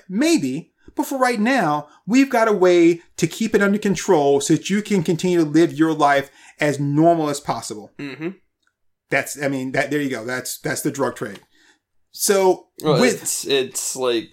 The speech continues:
Speaker 2: the same thing with entertainment, <laughs> though, where it's like, why would we fix these people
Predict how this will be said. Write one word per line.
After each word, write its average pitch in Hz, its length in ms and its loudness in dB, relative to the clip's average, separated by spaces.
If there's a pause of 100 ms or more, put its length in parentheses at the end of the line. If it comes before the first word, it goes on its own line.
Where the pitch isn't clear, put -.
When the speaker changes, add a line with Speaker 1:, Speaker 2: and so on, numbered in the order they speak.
Speaker 2:
the - 60 -14
same 127 280 -6
thing 131 240 -6
with 131 240 -8
entertainment, 147 600 -4
<laughs> - 160 -4
though, 135 120 4
where 139 160 2
it's 139 160 -4
like, 139 180 0
why 131 160 0
would 160 160 -2
we 151 100 0
fix - 280 -6
these 151 180 -2
people 135 560 -6